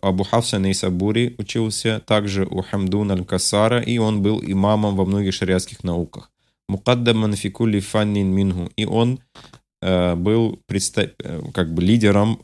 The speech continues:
во всех этих науках. «Уатталя аксари улумихи ваштагаля би ильми суфия». Но он большую часть этих, этих наук оставил, и, как имам Газали,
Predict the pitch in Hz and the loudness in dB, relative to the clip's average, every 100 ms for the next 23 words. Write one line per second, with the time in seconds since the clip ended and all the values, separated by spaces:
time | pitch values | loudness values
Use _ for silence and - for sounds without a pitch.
0 | - 92 107 101 95 95 92 90 82 - | -6 -2 -2 -2 -2 -2 0 0 -2 -10
1 | - _ _ - 98 107 127 120 113 110 | -16 _ _ 0 4 4 4 2 4 4
2 | - 107 98 95 92 101 113 117 110 113 | 2 0 0 2 2 2 2 2 0 0
3 | 110 98 95 - 110 107 104 98 92 98 | 0 -2 -2 -2 0 2 2 2 2 2
4 | 104 95 - 92 - 87 76 - - - | 0 -2 -4 -6 -2 -2 -2 -6 -20 -20
5 | - 107 117 139 117 120 123 - 98 107 | -4 0 2 2 2 4 2 0 -2 -2
6 | 98 - 98 95 90 - 101 95 95 80 | -2 -2 -4 -2 -4 -4 -6 -4 -6 -8
7 | - 98 101 95 - - - 104 104 117 | -6 -2 -2 -2 -6 -8 0 2 4 2
8 | 127 - _ _ - 113 - 104 - 101 | -2 -8 _ _ -4 0 2 0 0 0
9 | 98 95 95 92 101 110 107 107 104 | 2 2 0 2 2 2 2 0 -2